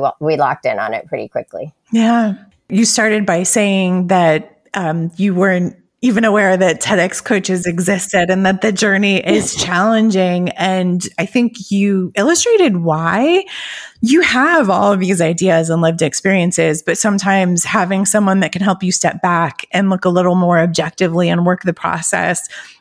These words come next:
Speaker 2: is what's needed to crystallize an idea. You know,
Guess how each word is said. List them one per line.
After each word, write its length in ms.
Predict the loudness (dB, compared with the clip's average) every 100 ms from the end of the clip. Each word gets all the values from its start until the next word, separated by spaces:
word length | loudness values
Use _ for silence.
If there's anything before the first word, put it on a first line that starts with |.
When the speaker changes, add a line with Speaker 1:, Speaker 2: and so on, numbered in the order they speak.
| -4
Speaker 2:
is 180 | -2 0
what's 300 | 2 2 2
needed 380 | 2 4 2 0
to 100 | -2
crystallize 600 | -2 -2 0 2 2 2
an 100 | 0
idea. 720 | 0 0 0 0 -2 -6 -8 -16 -20 _ -4
You 80 | 0
know, 220 | 2 0